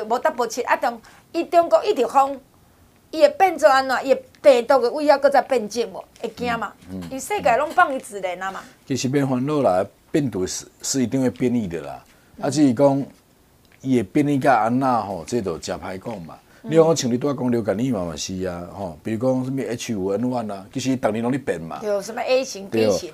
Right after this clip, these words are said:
Speaker 1: 啊。
Speaker 2: 吼，啊，当然是都伊的卫生单位吼，应-，那当然应该是国卫-，国卫院吧，吼，我就拍摄咱唔专业，我袂使后白讲吼。吼，伊来去预测讲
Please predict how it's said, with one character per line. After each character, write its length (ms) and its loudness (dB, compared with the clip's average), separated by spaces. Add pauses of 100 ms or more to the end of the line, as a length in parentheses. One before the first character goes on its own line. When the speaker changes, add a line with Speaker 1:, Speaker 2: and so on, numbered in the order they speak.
Speaker 1:
啊。 100 -18
Speaker 2:
吼， 100 2
啊， 300 6
当 140 0
然 180 2
是 140 -4 (680)
都 400 2 (140)
伊 180 0
的 80 0
卫 140 -2
生 200 -2
单 180 2
位 220 -4
吼， 320 -10 (300)
应-， 140 -6 (160)
那 160 0
当 180 6
然 80 0
应 60 -4
该 100 0
是 80 -6
国 260 2
卫-， 180 0 (300)
国 280 0
卫 120 2
院 260 2
吧， 160 -4
吼， 120 -6
我 120 -2
就 180 -2
拍 200 -2
摄 140 0
咱 140 0
唔 200 -6
专 180 -4
业， 80 -6
我 180 -2
袂 120 -4
使 80 -4
后 140 0
白 140 -8
讲 180 -6
吼。 220 -14 (420)
吼， 180 -4
伊 80 0
来 160 0
去 100 -6
预 240 -2
测 220 -2
讲 280 -4